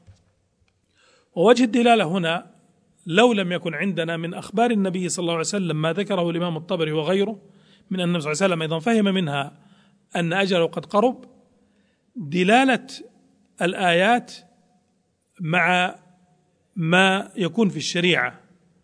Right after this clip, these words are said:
من أن الاستغفار دائما يكون في أواخر الأمور، في أواخر الأعمال، فكان هذا فيه إشارة إلى أن أواخر أعمال الرسول صلى الله عليه وسلم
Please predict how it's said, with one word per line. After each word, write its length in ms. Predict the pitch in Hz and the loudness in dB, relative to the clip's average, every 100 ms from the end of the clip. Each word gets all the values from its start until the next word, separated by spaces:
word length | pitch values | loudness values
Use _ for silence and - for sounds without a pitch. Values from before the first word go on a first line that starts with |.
| _ _ _ _ _ _ - | _ _ _ _ _ _ -8
من 220 | 160 160 | -6 -4
أن 320 | - 240 214 | 2 2 4
الاستغفار 1000 | 185 165 - 190 139 175 220 226 262 - _ _ _ _ _ _ _ _ - | 0 -2 -6 -8 -4 2 4 4 0 -16 _ _ _ _ _ _ _ _ -18
دائما 640 | 143 147 180 202 220 214 196 | -16 -2 2 4 2 -2 -2
يكون 400 | 170 - 202 160 | -2 -4 -4 -4
في 180 | 170 | -4
أواخر 440 | 175 196 208 208 214 - _ _ _ _ _ _ _ 185 | -2 0 0 -4 -10 -12 _ _ _ _ _ _ _ -10
الأمور، 500 | - 196 190 156 - - _ _ | -4 0 2 0 -6 -20 _ _
في 60 | 214 | -4
أواخر 280 | 220 220 175 | -2 -2 -6
الأعمال، 460 | - 147 156 113 - _ _ _ _ _ _ _ _ _ - | -6 -4 -4 -6 -16 _ _ _ _ _ _ _ _ _ -14
فكان 420 | 160 190 254 294 | -8 4 4 4
هذا 200 | 262 233 | 2 0
فيه 220 | 220 226 | 0 -2
إشارة 440 | 185 233 226 226 | 0 2 2 2
إلى 220 | 220 185 185 | -2 -4 -4
أن 320 | 208 220 208 | -2 -2 -2
أواخر 600 | 214 226 277 269 - 208 | -2 0 0 0 -4 -4
أعمال 320 | 190 208 190 | -2 -2 -2
الرسول 320 | 170 160 185 | -4 -8 -10
صلى 100 | 156 | -8
الله 60 | 160 | -6
عليه 100 | 156 | -6
وسلم 380 | 208 208 247 | -8 -8 -8